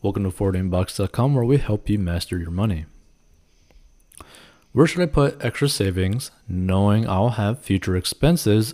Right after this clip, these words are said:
such as grad school within a couple of years and a pipe dream to purchase a house in five to ten years?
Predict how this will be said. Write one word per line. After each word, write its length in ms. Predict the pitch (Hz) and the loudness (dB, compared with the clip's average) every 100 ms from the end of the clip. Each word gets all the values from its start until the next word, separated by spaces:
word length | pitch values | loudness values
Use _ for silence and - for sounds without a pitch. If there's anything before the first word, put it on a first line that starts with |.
| - | -6
such 280 | - 98 | -4 -2
as 120 | 92 87 | -2 -2
grad 300 | 90 87 90 | -2 -2 -2
school 300 | - 101 101 | -4 -2 0
within 200 | - 90 | -2 -4
a 60 | |
couple 320 | 90 - - | -6 -8 -6
of 60 | 87 | -2
years 520 | 95 131 110 104 117 - - - _ _ _ - | 2 2 4 2 -2 -8 -20 -20 _ _ _ -6
and 480 | 139 143 143 143 139 | 0 2 4 2 0
a 60 | 135 | -4
pipe 500 | - - 101 98 - | -4 -4 -2 -2 -4
dream 520 | - 95 92 92 131 - | -2 0 0 0 -4 -8
to 100 | - | -10
purchase 400 | - 104 101 101 | -2 -2 -2 -4
a 120 | 95 | -4
house 440 | 95 135 113 120 - | -2 0 0 0 -6
in 260 | - 113 | -6 -6
five 360 | - - 87 82 | -6 -4 -2 -4
to 120 | 85 | -8
ten 420 | - - 120 127 | -10 -4 0 0
years? 560 | 90 78 76 - - | -2 -4 -8 -14 -20